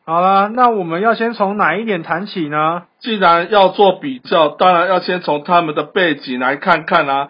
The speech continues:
Speaker 2: 看差异点在哪里啊。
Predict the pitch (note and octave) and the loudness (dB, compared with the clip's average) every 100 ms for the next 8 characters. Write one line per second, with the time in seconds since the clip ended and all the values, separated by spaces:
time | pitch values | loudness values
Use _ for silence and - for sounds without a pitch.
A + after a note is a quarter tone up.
0 | - - - G3 D#3+ - - F3 F#3+ G3 | -12 -20 -2 0 0 -4 0 2 2 -2
1 | E3 C#3 A#2+ G2 - D#3 B2+ G#2+ G#2 A#2+ | -14 -12 -12 -12 -10 -10 -8 -8 -6 -6
2 | C#3+ G#2 F2+ E2+ E2 | -6 -10 -16 -18 -20